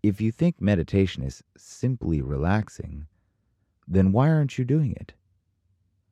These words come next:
It's for the same reason that most people don't wake up during a day off and sit down to figure out how to write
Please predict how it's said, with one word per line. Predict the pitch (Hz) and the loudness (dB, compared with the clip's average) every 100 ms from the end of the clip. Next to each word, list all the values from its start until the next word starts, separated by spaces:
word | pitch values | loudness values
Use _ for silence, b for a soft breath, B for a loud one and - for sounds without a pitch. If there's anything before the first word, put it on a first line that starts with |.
| _ _ _ _ _ - | _ _ _ _ _ -4
It's | 107 | -4
for | - 139 | 0 0
the | 120 | 0
same | - 156 170 104 | 0 0 2 2
reason | 85 76 80 | 0 0 0
that | 90 67 | 0 2
most | 98 123 - | 2 0 -2
people | 78 82 | -4 -2
don't | 73 90 87 71 | -2 0 0 0
wake | 80 101 - | 2 2 2
up | 101 85 | -2 0
during | 90 87 80 | 0 0 0
a | |
day | 69 85 82 | -2 0 0
off | 85 76 - | 0 -2 -6
and | 76 | -10
sit | - 78 | -6 -6
down | - 82 78 | -4 -4 -4
to | |
figure | 76 85 73 71 | -6 -6 -4 -4
out | 73 - | -4 -6
how | 82 82 | -6 -4
to | |
write | 73 69 73 | -4 -6 -6